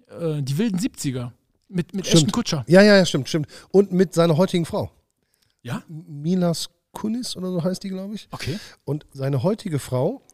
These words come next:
Speaker 2: äh, hat da damals schon mit ihm in den wilden Siebzigern, stimmt, sehr richtig,
Speaker 1: Ja,
Speaker 2: sehr richtig,
Speaker 1: cool,
Speaker 2: sehr
Speaker 1: cool.
Speaker 2: richtig.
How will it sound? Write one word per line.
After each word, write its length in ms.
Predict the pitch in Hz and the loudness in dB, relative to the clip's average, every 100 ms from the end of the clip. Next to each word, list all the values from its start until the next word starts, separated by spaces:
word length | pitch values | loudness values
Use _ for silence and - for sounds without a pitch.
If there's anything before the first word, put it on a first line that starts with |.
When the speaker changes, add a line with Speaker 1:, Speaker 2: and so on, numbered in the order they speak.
| _ - | _ -12
Speaker 2:
äh, 240 | 135 135 | -8 -8
hat 180 | 127 165 | -8 -14
da 240 | - 165 165 | -8 -6 -6
damals 320 | 156 170 160 | -6 -6 -6
schon 140 | - | -6
mit 100 | 151 | -6
ihm 160 | 143 151 | -4 -4
in 140 | 147 | 0
den 160 | 147 110 | 2 4
wilden 180 | 175 175 | 2 0
Siebzigern, 360 | - - 113 95 | -6 -12 -12 -10
stimmt, 260 | 127 113 _ 104 | -12 -14 _ -20
sehr 120 | 104 | -20
richtig, 360 | 113 101 - _ | -20 -20 -20 _
Speaker 1:
Ja, 120 | 143 | -20
Speaker 2:
sehr 160 | 101 92 | -20 -20
richtig, 220 | - - 160 | -20 -16 -12
Speaker 1:
cool, 60 | |
Speaker 2:
sehr 100 | 135 - | -12 -10
Speaker 1:
cool. 60 | 123 | -12
Speaker 2:
richtig. 160 | - | -14